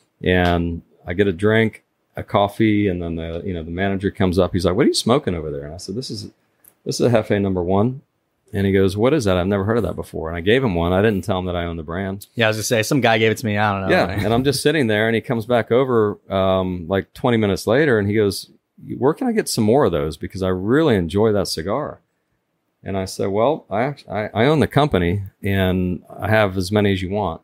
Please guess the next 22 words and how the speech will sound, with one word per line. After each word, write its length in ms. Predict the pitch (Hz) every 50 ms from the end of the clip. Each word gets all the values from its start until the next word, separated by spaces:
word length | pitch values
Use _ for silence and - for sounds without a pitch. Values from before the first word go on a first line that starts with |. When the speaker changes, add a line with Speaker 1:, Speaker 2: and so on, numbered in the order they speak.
| _ _ _
Speaker 1:
You 80 | 98 90
know, 120 | 87 90
how 60 | 95 101
many 160 | 101 92 90
do 80 | 90 90
you 60 | 87
need?" 160 | 98 113 104
And 80 | 87 90
he 60 | 90
brought 200 | 87 104 101 98
the 120 | 98 92 104
owner 280 | 127 160 143 104 87
over, 360 | 80 78 76 82 90 92 101 - _ _ _ _ _ _ _ _ _ _ _ -
and 140 | 95 98
the 80 | 98 107
owner 160 | 139 185 202 -
came 240 | - 127 98 85
over, 220 | 85 87 85 90 107
and 60 | 104
it 20 |
was 120 | 104 95 104
on, 180 | 95 95 95